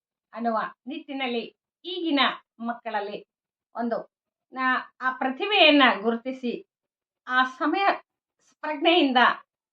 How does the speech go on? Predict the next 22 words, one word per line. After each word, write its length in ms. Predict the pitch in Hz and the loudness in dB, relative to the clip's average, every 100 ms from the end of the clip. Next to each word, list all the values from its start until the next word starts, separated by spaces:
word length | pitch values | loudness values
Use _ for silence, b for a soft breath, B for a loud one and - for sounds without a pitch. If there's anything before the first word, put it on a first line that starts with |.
| _ | _
ಸಹಕಾರ 480 | 240 294 311 440 415 | -12 -10 -4 0 2
ಮನೋಭಾವದಿಂದ 840 | 285 269 302 294 285 254 233 233 220 208 - - | 4 6 6 8 8 8 6 2 2 2 0 -8
ಒಂದಷ್ಟು 680 | 220 233 302 - 247 - - | -8 -8 -8 -12 -14 -14 -10
ಮುನ್ನಡೆದಾಗ 640 | 240 254 277 247 233 220 214 - - _ _ | -8 -4 -4 0 2 2 0 -2 -10 _ _
ಆ 100 | 175 | -6
ಮಗುವಿನ 480 | 208 190 214 311 302 247 - - | -4 -4 -4 0 4 4 2 -6
ಪ್ರಗತಿ 560 | 226 269 320 302 - _ | -10 -10 -12 -14 -16 _
ಆಗ್ತದೆ. 680 | 220 240 - 196 190 196 - _ _ | -6 -6 -10 -16 -14 -14 -16 _ _
ಒಬ್ಬ 140 | 233 240 233 | -6 -6 -2
ಆದರ್ಶ 480 | 240 262 392 - 359 262 - - | -2 0 -2 0 2 2 0 -10
ಪ್ರಜೆಯನ್ನ 520 | 247 262 311 349 277 247 - - | -12 -8 -4 -2 0 0 -4 -6
ಸಮಾಜಕ್ಕೆ 540 | 262 294 370 392 - | -2 -2 -2 -6 -12
ಕೊಡ್ಲಿಕ್ಕೆ 640 | 262 233 226 214 226 233 _ _ _ - | -10 -8 -8 -8 -10 -12 _ _ _ -6
ಸಾಧ್ಯ 360 | 247 254 302 | -4 -2 2
ಆಗ್ತದೆ. 420 | 226 226 - 220 | 2 2 -6 -12
ಅದಕ್ಕೆ 320 | 214 233 254 247 | -8 -8 -4 -2
ಮೌಲ್ಯ 380 | 220 214 311 403 | 0 0 -2 -4
ಶಿಕ್ಷಣ 400 | 392 - 381 381 359 - - | -8 -4 2 6 6 4 -2
ಬಹಳ 220 | 202 220 - | -2 0 0
ಅತ್ಯ 300 | 196 - 302 | -4 -8 -12
ಅಗತ್ಯ. 580 | 285 214 208 285 - 214 196 - _ _ _ _ _ | -10 -10 -8 -10 -12 -12 -12 -12 _ _ _ _ _
ಹಾಗಾಗಿ 640 | 214 208 208 277 269 240 | -8 -2 2 2 2 -4